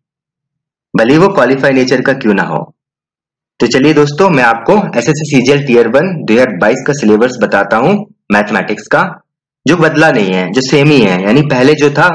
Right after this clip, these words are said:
वही है, इसमें कुछ भी परिवर्तन नहीं हुआ। मेरा नाम है संदीप कुमार बुंदेलकर। तो चलिए दोस्तों, video start करते हैं।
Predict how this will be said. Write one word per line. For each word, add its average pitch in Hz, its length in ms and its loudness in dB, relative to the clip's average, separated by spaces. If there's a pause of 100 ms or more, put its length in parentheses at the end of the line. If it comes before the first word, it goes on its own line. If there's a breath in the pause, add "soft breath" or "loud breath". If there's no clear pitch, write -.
(200)
वही 120 220 2
है, 85 180 -2 (460)
इसमें 160 260 -2
कुछ 151 200 -2
भी 160 100 2
परिवर्तन 113 480 -2
नहीं 87 180 -2
हुआ। 69 240 -2 (920)
मेरा 131 140 4
नाम 175 200 2
है 202 60 -2
संदीप 160 360 0
कुमार 156 200 2
बुंदेलकर। 117 560 0
तो - 140 -10
चलिए 127 260 2
दोस्तों, 123 280 0
video 110 260 2
start 107 340 -4
करते - 260 -8
हैं। - 140 -8